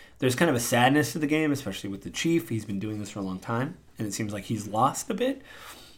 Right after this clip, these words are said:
And that's just kind of the setup for the game. That doesn't give away any big plot things with some of the other characters and stuff. But, um,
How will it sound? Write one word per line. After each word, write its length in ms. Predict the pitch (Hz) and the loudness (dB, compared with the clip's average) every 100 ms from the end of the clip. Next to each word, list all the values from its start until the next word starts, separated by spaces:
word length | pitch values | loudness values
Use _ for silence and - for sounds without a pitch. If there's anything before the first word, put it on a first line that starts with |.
| - - | -12 0
And 120 | 123 | 8
that's 200 | 135 127 | 8 8
just 200 | 131 117 | 0 0
kind 120 | 123 | 2
of 120 | 110 104 | 2 0
the 60 | |
setup 220 | - 98 | -4 -4
for 120 | 90 90 | -6 -8
the 100 | 90 | -6
game. 300 | 92 90 85 | -8 -8 -12
That 120 | 87 | -12
doesn't 380 | 92 87 80 - | -12 -12 -14 -12
give 160 | 87 | -12
away 160 | 85 80 | -10 -10
any 160 | 80 | -10
big 260 | 78 80 - | -10 -14 -14
plot 300 | - 80 - | -12 -12 -12
things 280 | 80 78 76 | -16 -16 -14
with 280 | 76 - - - - - - - | -16 -16 -20 -20 -20 -20 -20 -12
some 200 | - 104 | -6 -4
of 60 | |
the 80 | 95 | -4
other 120 | 85 | -4
characters 420 | 78 80 80 78 | -6 -10 -10 -12
and 80 | 78 | -14
stuff. 280 | - 80 - | -12 -14 -12
But, 220 | - 92 90 | -8 -6 -4
um, 400 | 92 90 90 | -4 -4 -6